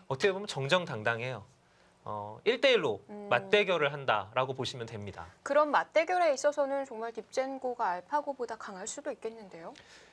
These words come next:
Speaker 1: 그러니까 만약에 이제 이런 단일 컴퓨터로 두어서 프로기사를 이겨낸다면 사실은 더 대단한 거라고 할 수도 있는 거죠.
Speaker 2: 자, 역시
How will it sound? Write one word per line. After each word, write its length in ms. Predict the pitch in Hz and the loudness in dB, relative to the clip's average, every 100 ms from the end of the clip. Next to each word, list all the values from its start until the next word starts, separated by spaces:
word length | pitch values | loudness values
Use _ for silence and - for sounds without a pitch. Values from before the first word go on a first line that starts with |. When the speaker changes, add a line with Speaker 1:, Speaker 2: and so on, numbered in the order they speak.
| - | -6
Speaker 1:
그러니까 300 | 214 220 208 | -2 4 6
만약에 720 | 127 151 214 220 208 196 185 | 6 4 2 2 2 2 2
이제 140 | 170 | 0
이런 560 | 156 160 202 202 190 175 | -2 2 2 2 0 -6
단일 320 | - 156 185 | -2 0 0
컴퓨터로 920 | - 196 - - 170 160 156 151 151 151 | -2 -4 -6 0 4 6 4 4 0 -2
두어서 680 | 139 135 139 180 185 196 - _ | -2 -2 2 2 4 2 -4 _
프로기사를 800 | - 196 190 170 156 147 135 - - _ | -4 -2 0 0 2 2 0 -6 -20 _
이겨낸다면 880 | 143 160 151 123 120 127 139 175 202 | -2 0 2 0 2 0 2 -2 -4
사실은 460 | - - - 262 233 | -10 -8 -4 -2 -2
더 440 | - 123 120 107 - | 0 2 2 -2 -6
대단한 380 | 139 147 147 131 | 0 0 2 0
거라고 280 | 117 110 | 0 0
할 80 | 120 | -4
수도 180 | 135 - | -10 -8
있는 260 | 104 117 127 | -6 -6 -6
거죠. 380 | 98 - 90 101 _ _ _ - - _ _ _ - _ _ _ | -6 -10 -18 -20 _ _ _ -20 -20 _ _ _ -20 _ _ _
Speaker 2:
자, 220 | - 190 170 | -16 -12 -12
역시 580 | 170 - 226 220 208 | -10 -6 -2 -2 -2